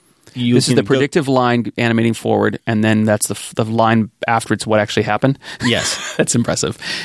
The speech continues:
Speaker 2: It did a really good job. <laughs>
Speaker 1: Well, it's not an exact match,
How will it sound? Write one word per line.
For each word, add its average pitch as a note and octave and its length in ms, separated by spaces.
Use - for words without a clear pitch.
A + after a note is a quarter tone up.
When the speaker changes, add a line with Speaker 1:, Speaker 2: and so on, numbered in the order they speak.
Speaker 2:
It C#3+ 100
did D3 100
a C3 60
really B2+ 220
good A#2+ 140
job. C3+ 460
<laughs> - 60
Speaker 1:
Well, D3+ 300
it's - 180
not F#3 160
an A3 80
exact D#3 400
match, F2+ 400